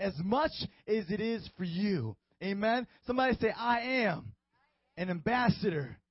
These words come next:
on a mission for Christ." Amen. Elevate, this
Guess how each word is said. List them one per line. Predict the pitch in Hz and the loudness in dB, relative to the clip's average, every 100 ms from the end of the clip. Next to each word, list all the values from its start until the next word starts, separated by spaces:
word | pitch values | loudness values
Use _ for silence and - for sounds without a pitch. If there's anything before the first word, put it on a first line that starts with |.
| _ _ _ _ _ _ - | _ _ _ _ _ _ -6
on | 170 180 | -2 -2
a | |
mission | 185 247 285 - 196 143 - - _ _ _ _ _ | 0 2 2 0 -2 -4 -12 -20 _ _ _ _ _
for | 175 180 | -2 -2
Christ." | - 202 185 - 113 - _ _ _ _ _ _ _ _ _ _ _ | 0 0 -2 -4 -10 -14 _ _ _ _ _ _ _ _ _ _ _
Amen. | 185 196 196 180 160 | -4 -2 0 0 0
Elevate, | 165 190 196 202 202 | 0 0 4 2 4
this | 196 | 0